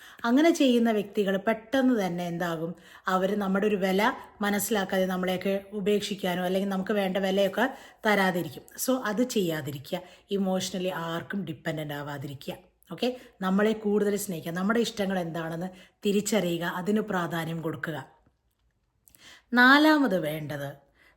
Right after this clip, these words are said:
നമ്മുടെ സ്കിൽ എന്താണെന്ന് തിരിച്ചറിയുക. ഈ ലോകത്ത് ദൈവം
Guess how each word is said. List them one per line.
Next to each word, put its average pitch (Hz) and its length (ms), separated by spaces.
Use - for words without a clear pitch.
നമ്മുടെ 247 500
സ്കിൽ 302 560
എന്താണെന്ന് 185 560
തിരിച്ചറിയുക. 156 460
ഈ 254 160
ലോകത്ത് 202 720
ദൈവം 190 440